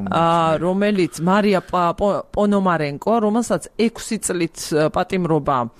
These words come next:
მიუსაჯეს, ა, რუსეთის არმიაზე ყალბი ინფორმაციისთვის და,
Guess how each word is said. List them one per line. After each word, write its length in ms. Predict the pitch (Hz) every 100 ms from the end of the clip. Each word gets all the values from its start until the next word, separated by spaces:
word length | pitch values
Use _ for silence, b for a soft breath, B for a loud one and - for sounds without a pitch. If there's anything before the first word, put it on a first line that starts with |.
| B B
მიუსაჯეს, 800 | 165 196 208 - 180 165 233 277 - - B B -
ა, 160 | 156 175
რუსეთის 460 | 214 233 202 165
არმიაზე 640 | 185 165 180 175 165 151 139
ყალბი 380 | - 180 165 165 160
ინფორმაციისთვის 960 | 202 190 185 180 - 202 - - 220
და, 160 | -